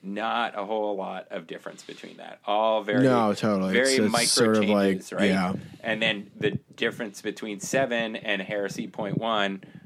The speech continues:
Speaker 1: again, very micro changes. So
Speaker 2: Very
Speaker 1: really,
Speaker 2: micro, even less so.
Speaker 1: you know, I feel like I, we've been playing the same, I've been playing the same game,
Speaker 2: Yeah.
Speaker 1: regardless if it's Heresy or forty K
Speaker 2: I think we
Speaker 1: since I got
Speaker 2: undoubtedly
Speaker 1: back in.
Speaker 2: need a new edition in the next few years
Speaker 1: And
Speaker 2: here.
Speaker 1: Teo, maybe that's what, like,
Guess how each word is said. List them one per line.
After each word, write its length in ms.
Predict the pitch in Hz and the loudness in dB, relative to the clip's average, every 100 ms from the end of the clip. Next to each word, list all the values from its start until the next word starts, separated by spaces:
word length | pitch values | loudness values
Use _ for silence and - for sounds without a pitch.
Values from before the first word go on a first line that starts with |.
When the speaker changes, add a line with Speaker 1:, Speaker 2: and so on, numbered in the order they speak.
| - | -4
Speaker 1:
again, 560 | 101 95 104 95 85 85 | -2 0 2 0 -2 -4
very 360 | 101 107 107 | 2 2 2
micro 400 | 101 101 98 104 | 2 -2 -2 -4
changes. 440 | 92 98 98 90 82 | -4 -8 -8 -10 -8
So 180 | 110 104 | -4 0
Speaker 2:
Very 180 | 104 101 | 2 4
Speaker 1:
really, 300 | - 117 107 101 | 4 2 0 -2
Speaker 2:
micro, 140 | 78 | 0
even 280 | 110 107 98 | 2 2 2
less 240 | 90 90 | 0 -2
so. 300 | - 69 - | -4 -6 -6
Speaker 1:
you 200 | - 110 | -6 -2
know, 260 | 110 104 104 | 0 2 2
I 200 | 113 107 | 2 0
feel 320 | - 120 110 | 0 0 0
like 280 | 107 104 98 | 2 0 0
I, 280 | 110 98 95 - | 0 0 -2 -6
we've 220 | 101 95 | -6 -6
been 240 | 98 90 85 _ _ | -6 -10 -12 _ _
playing 300 | - 113 104 | -4 -2 -2
the 80 | 92 | -4
same, 300 | - 107 98 - | -6 -8 -6 -2
I've 160 | 107 | -2
been 120 | 104 | -2
playing 200 | 107 98 90 | -4 -4 -4
the 40 | |
same 240 | - 95 | -8 -10
game, 500 | 82 104 98 95 90 - | -6 -4 -2 -4 -6 -6
Speaker 2:
Yeah. 200 | 85 78 | -4 -2
Speaker 1:
regardless 580 | 107 101 110 101 101 - | -2 0 0 0 -2 -4
if 80 | 98 | -6
it's 140 | 95 | -6
Heresy 380 | 110 107 95 92 | -4 -4 -4 -6
or 80 | 92 | -8
forty 300 | - 107 92 | -6 -8 -8
K 180 | - 107 | -6 2
Speaker 2:
I 20 | |
think 140 | 113 120 | 4 4
we 100 | 123 | 4
Speaker 1:
since 60 | |
I 80 | 117 | 4
got 60 | 117 | 4
Speaker 2:
undoubtedly 600 | 113 110 104 107 104 104 | 4 4 4 4 4 4
Speaker 1:
back 80 | 95 | 4
in. 60 | |
Speaker 2:
need 140 | 95 95 | 4 4
a 80 | 92 | 2
new 220 | 92 87 | 2 0
edition 460 | 87 87 - - | -2 -2 -2 -4
in 100 | 82 82 | -4 -4
the 60 | |
next 280 | 80 - - | -6 -6 -6
few 120 | - - | -6 -4
years 200 | - - | -2 0
Speaker 1:
And 100 | 120 | 0
Speaker 2:
here. 140 | - 143 | 2 2
Speaker 1:
Teo, 200 | 143 131 | 2 2
maybe 260 | 135 143 | 0 2
that's 260 | 117 120 - | 2 0 0
what, 80 | 117 | 0
like, 280 | 110 101 | 0 0